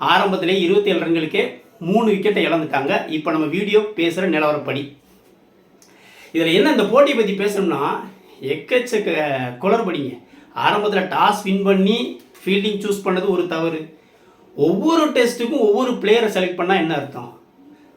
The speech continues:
ஃபர்ஸ்ட் டெஸ்ட்ல வாஷிங்டன் சுந்தர் எடுத்திருந்தாங்க ஸ்பின்னுக்கு. ரெண்டாவது டெஸ்ட்ல வாஷிங்டன் சுந்தரை விட்டுட்டு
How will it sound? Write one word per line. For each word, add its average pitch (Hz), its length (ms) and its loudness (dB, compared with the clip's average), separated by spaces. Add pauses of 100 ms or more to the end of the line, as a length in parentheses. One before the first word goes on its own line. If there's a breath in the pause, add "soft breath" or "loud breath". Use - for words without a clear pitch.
(140 loud breath)
ஃபர்ஸ்ட் 160 380 -4
டெஸ்ட்ல 175 600 -2 (140)
வாஷிங்டன் 190 600 0
சுந்தர் 160 260 -2
எடுத்திருந்தாங்க 131 400 -4 (120)
ஸ்பின்னுக்கு. 135 300 -6 (880 soft breath)
ரெண்டாவது 240 520 2
டெஸ்ட்ல 180 460 0
வாஷிங்டன் 196 600 2
சுந்தரை 165 300 0
விட்டுட்டு 135 380 -4